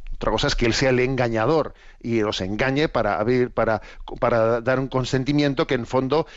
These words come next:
eh, tenga, eh, pues un nivel de confusión grande. Pero Dios no permite que seamos tentados por encima, eh, de nuestras fuerzas. Entonces la pregunta es: ¿el, el demonio puede conocer nuestros pensamientos? Y la respuesta es no. Ahora bien,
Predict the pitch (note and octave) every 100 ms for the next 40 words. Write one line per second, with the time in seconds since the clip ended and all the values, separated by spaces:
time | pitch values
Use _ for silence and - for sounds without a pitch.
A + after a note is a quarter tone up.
0 | - - B2 B2 C3 A#2+ B2+ C3 A#2 -
1 | - - C3 A#2+ A2+ A#2+ B2+ B2+ B2+ B2
2 | B2 B2+ - B2 C3+ C3 A#2+ C3 B2+ A#2
3 | G#2 G2 - - G2 B2 B2 C#3 C#3 A#2+
4 | B2 D#3+ - G#2+ G2 - A2 A2+ - G2+
5 | F#2+ C#3+ C#3+ - E2 F#2 B2+ B2 C#3+ -
6 | - - - - C#3 B2 A#2+ A2+ - G#2+
7 | - - G2 - D2 - - - - C3+
8 | B2+ A#2+ B2+ D3+ D#3 B2 G#2+ G2 G#2+ -
9 | C3+ A#2 A#2 C3 C3 E3 E3+ D#3+ D3+ C#3+
10 | C3+ - C#3 - B2 B2 A#2+ B2+ E3+ D#3+
11 | - E2 - A2+ G#2+ - B2 - C3+ -
12 | - - - - A2 A#2+ A2 - - -
13 | - - - - D3+ E3+ C#3 A2 F2